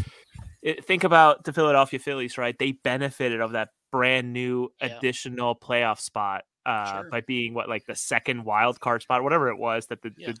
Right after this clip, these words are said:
Speaker 1: the new rule was for the playoffs. And look how much fun we had, right? We, we danced on our own a lot uh, b-, to Callum Scott the entire playoff. So I,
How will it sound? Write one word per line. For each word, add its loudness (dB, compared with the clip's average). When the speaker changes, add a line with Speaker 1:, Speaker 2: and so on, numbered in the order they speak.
Speaker 1:
the -4
new -4
rule -2
was -2
for -8
the -4
playoffs. 2
And -2
look -2
how 2
much 2
fun 2
we -6
had, -4
right? 2
We, -2
we -2
danced 2
on 2
our 2
own 0
a 0
lot 2
uh, -2
b-, -10
to -4
Callum 4
Scott 0
the -2
entire 0
playoff. -4
So 4
I, 2